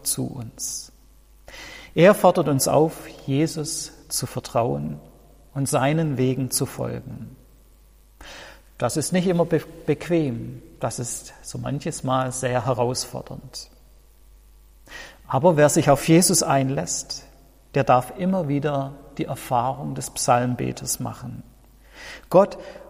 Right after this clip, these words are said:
ruft nicht nur durch seine Engel, er begleitet uns auch durch seine Engel,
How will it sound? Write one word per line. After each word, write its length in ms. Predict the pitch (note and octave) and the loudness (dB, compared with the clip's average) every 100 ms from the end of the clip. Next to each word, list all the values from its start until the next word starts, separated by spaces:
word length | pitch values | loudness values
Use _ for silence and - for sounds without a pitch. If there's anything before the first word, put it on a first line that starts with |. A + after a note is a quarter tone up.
| - - - | -20 -12 2
ruft 400 | D3+ G#3 - - | 6 6 2 0
nicht 240 | G#3 - | 0 2
nur 140 | G3+ F#3+ | 0 2
durch 280 | G3 F#3 | 0 2
seine 340 | - E3 D#3+ E3 | 2 4 4 0
Engel, 320 | D3+ D#3+ - | 0 -2 -4
er 140 | - D#3 | -4 -2
begleitet 840 | E3+ D#3 - D#3 F3 F3 C3+ - | -2 -4 0 2 2 0 -6 -10
uns 240 | B2+ A2 | -10 -10
auch 540 | - A#2+ A#2+ - - - - | -8 -8 -10 -14 -20 -18 -8
durch 240 | B2+ - | -6 -4
seine 340 | - A#2 A#2 | -2 -2 -4
Engel, 380 | - A#2 A#2 G#2+ | -8 -10 -10 -14